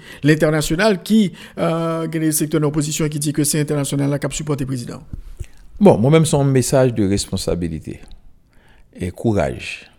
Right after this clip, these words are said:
Speaker 2: Parce que, ouais, dans l'opposition, on a un discours, ne pas parler avec le président Jovenel Moïse. Bon, c'est obligé de parler avec lui. Il est obligé de parler avec lui. Il faut expliquer au peuple là pour qui ça peut parler avec lui.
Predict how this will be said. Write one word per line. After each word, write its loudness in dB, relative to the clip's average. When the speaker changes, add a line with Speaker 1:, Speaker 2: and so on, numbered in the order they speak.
Speaker 2:
Parce -4
que, 4
ouais, 2
dans -4
l'opposition, -4
on -4
a -6
un -6
discours, -6
ne -10
pas -8
parler -2
avec -8
le -20
président -6
Jovenel -8
Moïse. -14
Bon, -2
c'est -2
obligé 0
de -4
parler -4
avec -10
lui. -16
Il -4
est 0
obligé 0
de 0
parler -2
avec -8
lui. -6
Il 0
faut 6
expliquer 0
au 2
peuple 2
là 2
pour 2
qui -4
ça 8
peut 4
parler -6
avec -14
lui. -20